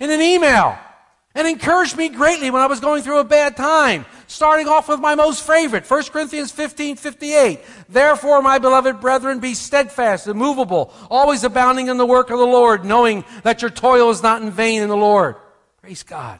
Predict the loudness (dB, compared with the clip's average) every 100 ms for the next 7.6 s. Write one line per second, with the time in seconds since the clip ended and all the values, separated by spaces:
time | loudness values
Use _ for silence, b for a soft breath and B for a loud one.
0 | _ _ _ _ _ _ _ _ _ -4
1 | -2 0 0 2 2 0 -2 -4 -2 -2
2 | -4 -4 -6 -2 -2 -2 -6 -6 -6 -6
3 | -10 -2 0 0 0 -2 -2 -8 B B
4 | 0 0 -2 -6 -6 -2 0 -2 -6 -4
5 | -2 -2 -4 -10 -6 0 0 0 0 -4
6 | -4 -4 -2 -2 -6 -12 B B -4 -2
7 | -4 -4 -4 -2 -4